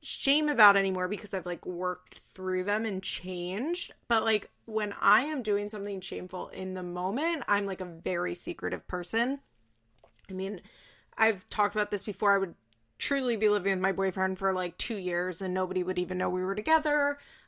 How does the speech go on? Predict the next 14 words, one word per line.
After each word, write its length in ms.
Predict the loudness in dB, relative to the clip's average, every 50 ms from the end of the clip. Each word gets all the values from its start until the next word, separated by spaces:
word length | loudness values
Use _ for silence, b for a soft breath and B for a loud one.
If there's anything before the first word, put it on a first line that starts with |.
| B _ -2
Um, 640 | 0 0 0 0 -2 -4 -6 -6 -6 -8 -8 -12 -14 _ _ _ _ _ -16 -10
just 360 | -6 -4 -2 -2 -4 -4 -4 -2
with, 140 | -2 2 4
I 220 | 4 4 4 2
can't 200 | 2 0 -2 -2
think 160 | 0 0 0
of 120 | 0 0 0
really 200 | 0 0 2 0
anything 320 | 0 0 -2 -2 -2 -4
I'm, 80 | -4 -4
like, 220 | -4 -6 -8 _
currently 640 | -14 -8 -4 -2 0 0 0 -2 -2 -4 -4 -2 0
doing, 560 | 0 0 2 0 0 -2 -2 -2 -4 -6 -8 -10 _ _ _ _ _ _ _ _ -4
but 300 | -2 -2 -2 -2 -4